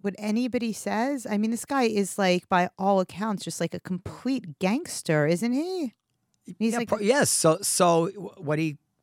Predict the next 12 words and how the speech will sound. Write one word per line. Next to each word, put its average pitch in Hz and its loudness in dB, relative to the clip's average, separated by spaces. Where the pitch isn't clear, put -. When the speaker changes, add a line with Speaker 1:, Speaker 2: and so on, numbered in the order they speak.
Speaker 2:
I 156 -2
mean, 156 2
he's 170 2
weighing 165 2
the 160 -2
pros 151 2
and 147 -10
cons 165 -2
in 135 -2
a 127 -4
very 143 0
dispassionate, 147 -2